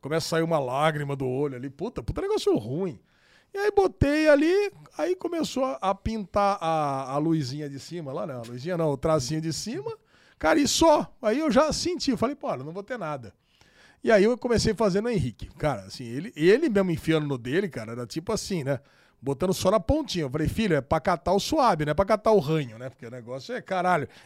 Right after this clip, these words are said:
ele tava na pontinha, assim, né? Só tirando a parada. Eu falei, "Não, é pra enfiar, deixa o papai coloca." Não, mas um escândalo, velho. <laughs> Ah, não sei o que. Eu falei, "Calma, filho, calma.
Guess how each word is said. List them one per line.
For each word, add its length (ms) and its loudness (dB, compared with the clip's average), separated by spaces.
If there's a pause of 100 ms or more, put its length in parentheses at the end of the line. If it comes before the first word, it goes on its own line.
ele 100 -6
tava 200 2
na 80 6
pontinha, 640 2
assim, 220 0
né? 80 0
Só 120 -2
tirando 460 6
a 60 6
parada. 480 4
Eu 40 -8
falei, 160 -6
"Não, 460 6 (360)
é 120 -2
pra 180 4
enfiar, 220 -2
deixa 160 -4
o 20 -20
papai 280 4
coloca." 600 -2
Não, 300 0
mas 240 -12
um 180 -14
escândalo, 920 -2
velho. 320 -16
<laughs> 480 -8
Ah, 520 4
não 560 4
sei 140 -4
o 20 -14
que. 60 -2
Eu 100 -2
falei, 160 -2
"Calma, 500 4
filho, 240 -2
calma. 460 2